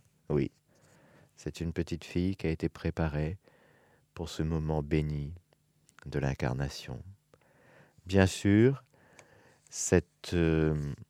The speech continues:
incarnation est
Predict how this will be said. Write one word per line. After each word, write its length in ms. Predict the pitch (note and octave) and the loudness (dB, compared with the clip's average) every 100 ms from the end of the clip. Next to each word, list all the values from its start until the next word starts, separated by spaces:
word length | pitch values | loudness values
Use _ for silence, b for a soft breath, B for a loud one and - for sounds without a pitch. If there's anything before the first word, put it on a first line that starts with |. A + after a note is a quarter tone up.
| _ _ _ _ _ _ _ _ _ _ _ - | _ _ _ _ _ _ _ _ _ _ _ 2
incarnation 1040 | G#2 - G2 F#2+ F2 - - F2 A#2 E3+ F3 b b b b b b b - _ | 2 8 6 8 4 2 -4 -2 0 -2 -8 b b b b b b b -20 _
est 460 | G2 F#2+ F2+ E2+ | 4 8 8 8